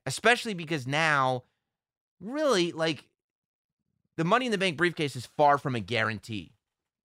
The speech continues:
as a cash-in. It is far from a guarantee that you're gonna successfully cash it in. And I don't think anybody would believe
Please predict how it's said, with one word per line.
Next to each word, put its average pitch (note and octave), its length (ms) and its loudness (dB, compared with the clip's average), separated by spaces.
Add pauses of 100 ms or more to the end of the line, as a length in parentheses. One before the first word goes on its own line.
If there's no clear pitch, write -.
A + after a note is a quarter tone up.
(140)
as G#2 160 -6
a G#2+ 40 -6
cash-in. G2 520 -6
It E3 140 0
is D#3 120 0
far E3+ 360 4
from E3 140 -8
a D#3+ 40 -4
guarantee C3+ 460 -6
that G#2+ 80 -10
you're G#2+ 120 -10
gonna A2 280 -6
successfully A2+ 540 -6
cash G2+ 320 -4
it G2 60 -8
in. F2+ 140 -10 (640)
And C#3+ 120 2
I D3 120 8
don't G3 120 4
think F3+ 200 -2
anybody D#3+ 400 2
would C#3+ 160 -2
believe G#2+ 480 -6